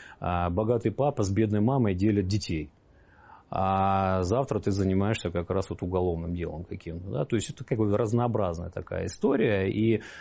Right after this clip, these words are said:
это позволяет получить такой опыт, который из одного дела перетекает в другой. У-, узко на-, специализированный юрист, который занимается, ну, допустим, юрист в банке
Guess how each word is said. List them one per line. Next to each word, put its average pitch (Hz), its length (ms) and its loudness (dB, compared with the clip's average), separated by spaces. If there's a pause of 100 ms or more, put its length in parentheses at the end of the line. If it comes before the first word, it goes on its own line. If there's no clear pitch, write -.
(220)
это 127 240 0
позволяет 131 640 2
получить 127 380 2
такой 151 300 2
опыт, 170 360 2
который 131 400 2
из 120 200 2
одного 135 340 4
дела 165 240 6
перетекает 117 540 2
в 107 80 -2
другой. 107 420 0 (400)
У-, - 160 0 (420)
узко 151 460 4
на-, 147 160 0 (200)
специализированный 131 1080 4
юрист, 139 300 4
который 113 260 2
занимается, 135 520 4
ну, 151 80 4
допустим, 101 380 2
юрист 98 260 2
в 92 40 0
банке 85 360 -4